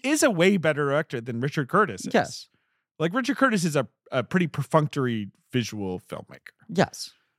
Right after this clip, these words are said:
Speaker 1: whenever he's
Speaker 2: Although,
Speaker 1: directed
Speaker 2: About
Speaker 1: it.
Speaker 2: Time, I think, is very good.
Speaker 1: Yeah, that's a, I've only seen that movie once. People,
Speaker 2: Same.
Speaker 1: some people really love that movie, and some
Speaker 2: Yeah.
Speaker 1: people really hate it.
Speaker 2: Yeah.
Speaker 1: They find it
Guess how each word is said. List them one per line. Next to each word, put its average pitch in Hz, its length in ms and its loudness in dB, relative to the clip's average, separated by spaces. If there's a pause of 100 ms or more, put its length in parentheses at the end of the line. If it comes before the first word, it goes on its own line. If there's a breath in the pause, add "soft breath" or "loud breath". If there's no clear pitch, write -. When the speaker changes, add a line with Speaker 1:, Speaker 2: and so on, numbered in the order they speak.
(100)
Speaker 1:
whenever 92 300 -6
he's 90 160 -6
Speaker 2:
Although, 330 280 0
Speaker 1:
directed 92 280 -4
Speaker 2:
About 160 220 0
Speaker 1:
it. - 20 -16
Speaker 2:
Time, 165 180 0
I 165 80 0
think, 135 160 -4
is 131 80 -6
very 117 300 -2
good. - 280 -8 (720)
Speaker 1:
Yeah, 98 220 -4
that's 175 200 2
a, 311 100 4 (100)
I've 214 160 6
only 330 160 4
seen 233 200 2
that 160 100 6
movie 131 220 4
once. 85 640 -4
People, 233 280 4
Speaker 2:
Same. - 80 0
Speaker 1:
some 262 100 4
people 339 200 4
really 185 280 4
love 156 180 2
that 160 120 0
movie, 165 160 -2
and 127 80 -4
some 139 100 -2
Speaker 2:
Yeah. 120 60 0
Speaker 1:
people 190 140 0
really 110 360 0
hate 101 280 -6
it. - 100 -20 (120)
Speaker 2:
Yeah. 113 200 0 (480 soft breath)
Speaker 1:
They 113 80 2
find 113 280 0
it 101 80 -4